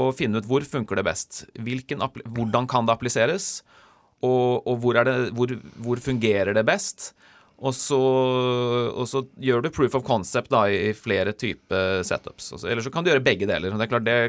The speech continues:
koster jo kanskje mest penger. Så jeg tror vi, vi hadde nok, vi har nok hatt en strategi der vi har tenkt at,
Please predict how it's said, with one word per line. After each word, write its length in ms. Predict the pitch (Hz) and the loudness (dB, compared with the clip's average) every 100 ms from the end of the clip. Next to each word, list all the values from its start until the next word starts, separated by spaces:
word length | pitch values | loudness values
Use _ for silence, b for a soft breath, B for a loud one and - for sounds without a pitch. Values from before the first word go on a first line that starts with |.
| 113 | -2
koster 240 | 127 120 | -4 -2
jo 60 | 117 | -2
kanskje 240 | 107 104 101 | -2 -2 -2
mest 220 | 101 - | -4 -6
penger. 300 | 107 73 76 101 _ b b b b b b - | -6 -6 -8 -14 _ b b b b b b -10
Så 220 | - 131 127 127 127 127 123 123 123 - | -2 2 4 4 4 4 2 2 -2 -6
jeg 80 | 123 | -8
tror 160 | 139 143 | -2 -2
vi, 80 | 139 123 | -2 -4
vi 120 | 131 | 0
hadde 160 | 143 120 | 0 0
nok, 140 | 131 - _ - | -4 -6 _ -6
vi 60 | 127 | -2
har 80 | 143 | -2
nok 80 | 147 | -2
hatt 180 | 123 - | -2 -4
en 80 | 120 | -6
strategi 460 | 123 117 113 120 | -2 -2 -2 -2
der 80 | 113 | 0
vi 80 | 113 | 2
har 80 | 113 | 0
tenkt 400 | - 101 - 110 | 0 -4 -2 -2
at, 160 | 104 | -2